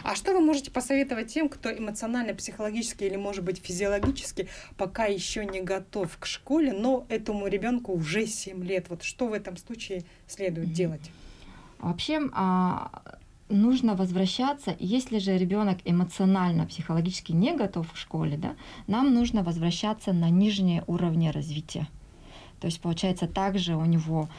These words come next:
Speaker 2: формировать сенсорное ощущение, да, также формировать тактильные ощущения,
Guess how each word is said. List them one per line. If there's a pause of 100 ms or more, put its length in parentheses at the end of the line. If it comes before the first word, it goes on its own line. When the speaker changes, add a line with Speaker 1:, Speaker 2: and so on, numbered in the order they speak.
(260)
Speaker 2:
формировать (320)
сенсорное
ощущение,
да, (160)
также
формировать (140)
тактильные
ощущения,